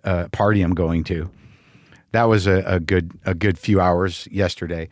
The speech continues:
I got it from that Angelica Kitchen cookbook that somebody sent me, and it's, it's amazing. I made a vegan cornbread, and I love doing it.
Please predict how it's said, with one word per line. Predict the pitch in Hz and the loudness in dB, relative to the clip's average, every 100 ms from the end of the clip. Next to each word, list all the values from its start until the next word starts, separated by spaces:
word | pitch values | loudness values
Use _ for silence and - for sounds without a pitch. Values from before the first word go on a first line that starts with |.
| - - - | -16 -16 -6
I | |
got | 104 120 | 0 0
it | 104 | 0
from | 104 | 2
that | 95 90 - | 2 2 -2
Angelica | 101 92 98 95 92 90 | -4 0 2 2 0 -4
Kitchen | - 95 - 87 | -4 -4 -2 -4
cookbook | 78 123 - 98 - | 0 -2 2 0 0
that | 87 | -4
somebody | - 87 85 | -2 -2 0
sent | - 87 92 | -2 -2 0
me, | 95 98 - - _ - | 0 -2 -10 -20 _ -6
and | 110 107 107 | 0 2 4
it's, | 101 - 117 - | 2 0 -6 -2
it's | 107 - | -4 0
amazing. | 104 117 147 87 80 78 - _ - | 2 2 2 -2 -6 -10 -20 _ 2
I | |
made | 113 110 | 4 4
a | 95 | 4
vegan | 113 110 104 | 4 4 2
cornbread, | 95 110 117 123 123 120 - | 2 2 4 4 2 0 -2
and | 117 - | -2 2
I | 135 | 2
love | 175 202 170 | 4 4 4
doing | 180 233 120 | 4 6 4
it. | 85 | 2